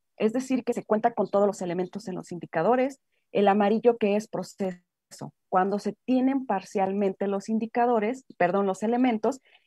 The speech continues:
y el rezago, que es rojo, cuando no se cuentan con estos elementos. Así se va a trabajar en los indicadores de gestión, mientras que en los de desempeño se tendrá que hacer un método de cálculo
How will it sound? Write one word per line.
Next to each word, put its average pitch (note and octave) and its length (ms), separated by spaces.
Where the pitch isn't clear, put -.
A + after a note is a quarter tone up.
y C4 220
el C4 160
rezago, F#3 580
que F#3+ 160
es G#3 220
rojo, F#3+ 440
cuando G#3 280
no G#3+ 160
se A3+ 160
cuentan G3 380
con F3+ 200
estos F3 320
elementos. D#3 640
Así G#3+ 220
se G#3+ 140
va G#3 80
a G3+ 80
trabajar G#3 440
en B3 120
los A3+ 160
indicadores F#3+ 640
de G#3+ 140
gestión, A3+ 480
mientras A#3 340
que C4 100
en B3 80
los A#3 140
de G#3+ 120
desempeño G3+ 600
se G#3 120
tendrá G3 380
que C4+ 140
hacer A#3+ 400
un A#3 180
método A3+ 420
de F3 140
cálculo C4 640